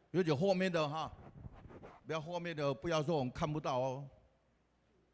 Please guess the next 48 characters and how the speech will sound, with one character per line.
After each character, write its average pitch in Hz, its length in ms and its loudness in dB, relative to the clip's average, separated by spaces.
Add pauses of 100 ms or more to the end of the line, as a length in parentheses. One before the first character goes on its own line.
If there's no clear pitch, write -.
(400)
因 151 80 0
为 156 80 2
大 151 180 0
家 156 160 2
难 139 260 0
得 117 140 4
来 110 140 0
一 135 160 0
次 110 320 -8
哈。 101 180 -10 (1600)
啊， 139 80 -6
所 151 160 -6
以 139 280 -4 (100)
得 143 140 -2
得 120 360 -2 (360)
两 113 160 -4
个 139 120 -2
小 107 240 0
时， 104 200 -8
不 117 100 -2
过 147 80 0
两 110 160 -2
个 131 100 -4
小 95 220 -6
时 - 180 -10
了， 80 160 -6 (840)
必 151 100 2
须 120 220 -4
要 127 120 0 (220)
哈， 101 260 -2
紧 107 600 0
认 101 260 0
真。 113 420 -2 (1300)
我 120 160 0
刚 160 160 2
才 139 140 2
我 127 40 6
在 143 160 6
后 156 140 6
面 147 160 4
看， 143 220 4
有 113 120 6
好 135 200 2
几 117 180 -4
个 135 160 4
度 - 160 0
孤 131 220 0
哎， 120 180 4